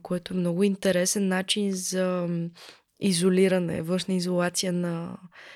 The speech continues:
на къщи и апартаменти, е, всякакви сгради всъщност. Имаш ли, а, имаш ли пряк досег с хора или компании, или виждала ли си такива сгради, които са целите зелени на живо и наистина ли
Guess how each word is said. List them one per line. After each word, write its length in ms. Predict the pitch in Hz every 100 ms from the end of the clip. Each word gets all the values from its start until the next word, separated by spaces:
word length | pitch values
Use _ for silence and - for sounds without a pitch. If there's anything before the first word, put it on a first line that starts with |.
| -
на 160 | 180 180
къщи 460 | - 190 185 -
и 40 | 180
апартаменти, 840 | 175 170 170 165 170 170 170 -
е, 80 | 196
всякакви 380 | - 226 220 -
сгради 360 | 185 - 160 139
всъщност. 540 | - - - - - - - - - - _ _
Имаш 360 | - 202 240 -
ли, 300 | 311 302 277
а, 320 | - 226 220 196 _ -
имаш 260 | 220 269
ли 40 | 294
пряк 340 | - 269 240
досег 320 | 208 220 220
с 200 | - 202 -
хора 440 | - 190 202 202
или 340 | 196 185 185 180
компании, 640 | 190 175 - 160 190 190
или 140 | 180 180
виждала 400 | 190 185 240 254
ли 60 |
си 360 | 262 - 247 233
такива 300 | - - 214
сгради, 480 | 190 170 190 185 175
които 240 | 190 190
са 120 | -
целите 440 | 175 - 180 190 185
зелени 420 | 156 160 165 180
на 120 | 170
живо 300 | 165 175 165
и 60 | 185
наистина 460 | 170 170 - 262 262
ли 220 | 247